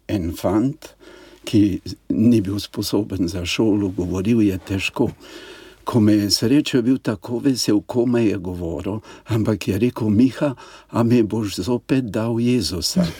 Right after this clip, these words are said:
Seveda je mislil na obhajilo. Jaz absolutno take prioritete v glavi nisem imel, kot, kot jo je on imel v srcu, ne.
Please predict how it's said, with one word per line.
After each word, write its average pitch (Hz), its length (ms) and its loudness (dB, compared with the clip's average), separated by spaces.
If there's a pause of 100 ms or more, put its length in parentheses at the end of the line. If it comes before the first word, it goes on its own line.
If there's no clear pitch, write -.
(1400)
Seveda 113 400 4
je 113 140 2
mislil 117 420 0
na 95 140 0
obhajilo. 92 720 0
Jaz 120 400 0 (360)
absolutno 120 760 -2
take 87 340 -6
prioritete 90 840 -2
v 87 80 -2
glavi 82 400 -2
nisem 95 380 0
imel, 82 200 0
kot, - 380 -12 (500)
kot 101 240 -2
jo 104 120 4
je 95 240 2
on 110 260 2
imel 95 300 0
v - 100 -4
srcu, - 600 -4
ne. 87 220 -8